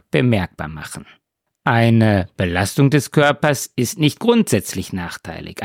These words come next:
Der Körper reagiert auf Belastungssituationen und kann sich darauf einstellen. Bei muskulärer Unterforderung Beispielsweise bei bewegungsarmen Tätigkeiten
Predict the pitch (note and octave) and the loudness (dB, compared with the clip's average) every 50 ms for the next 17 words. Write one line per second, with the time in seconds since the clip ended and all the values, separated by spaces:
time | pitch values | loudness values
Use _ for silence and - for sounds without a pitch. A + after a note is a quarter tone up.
0 | G#2+ G#2+ A2 G#2+ - - C#3 D3 D#3 D#3 - F3+ F3 E3+ C#3+ - - - - - | -8 -8 -8 -6 0 2 2 2 2 2 2 2 2 0 0 -4 -12 -20 -20 -12
1 | - - E3 F3+ F#3 F3 E3+ G3 F#3+ D#3 G#2+ A#2+ A2 - - B2 A2+ A#2 C3+ C#3 | -4 0 2 2 2 2 2 2 2 4 4 2 2 2 2 2 2 2 2 0
2 | - - E3 D3+ - - D3+ - - D#3 D3+ D3+ D3+ - - E3 D#3+ D#3+ D#3+ D#3+ | 0 0 -2 0 0 -2 -4 0 2 2 2 2 0 -2 0 2 2 4 4 2
3 | D3+ C#3 - - C3+ B2+ C3 C3+ B2+ C#3 - - D3 C3+ C3+ D3 C3+ - - _ | 2 2 0 0 2 2 2 2 2 0 0 0 0 2 2 2 0 -2 -6 _
4 | - B2 A#2 A2+ G#2 G2 - - - - F#2 - - E2 D#2+ - - _ _ _ | -2 0 0 0 0 -2 -6 -8 -10 -10 -10 -10 -10 -14 -14 -16 -18 _ _ _
5 | _ _ _ _ _ _ _ _ _ _ _ - C3 B2+ B2+ C3 D#3 F3+ - - | _ _ _ _ _ _ _ _ _ _ _ 0 2 2 4 4 4 2 2 0
6 | - F#3 F3 D#3+ D#3+ E3 D#3+ C3+ D3+ D3+ - - F#3 G3 F#3 - - A2 F#2+ - | 2 2 4 4 4 4 4 4 2 2 0 0 0 0 0 0 0 -2 -2 -2
7 | - A2 G2+ G#2 G#2+ A#2+ A#2+ A2 A#2+ C3+ D3 E3 E3 - - - _ _ _ _ | -2 0 0 2 2 2 2 4 4 2 2 2 -2 -4 -8 -20 _ _ _ _
8 | - C3 A#2+ C3 B2+ - - C#3+ C3 A#2 - - G#2 A#2+ A#2+ A#2 A#2 A#2+ G#2 A2+ | -2 0 2 2 2 0 2 0 0 0 0 -2 0 2 2 2 2 2 2 2
9 | A#2 A#2 A2 G2+ - G#2+ G#2+ A2 G2+ G#2+ F#2 F#2+ A2 A2 G2+ G2+ G2 - - - | 2 2 2 2 0 0 0 2 2 0 0 2 2 2 2 0 -2 -2 -6 -8
10 | _ - D#3 F3 F3+ D3+ A#2 G2+ G2 - G#2 G2 G2+ - - A2+ - - - C3+ | _ -2 0 2 2 2 2 0 0 -2 -4 -4 -4 -4 -6 -8 -8 -4 0 0
11 | B2 B2 C3 C#3 - E3+ E3 D3+ | 2 2 2 0 -2 -2 -2 -2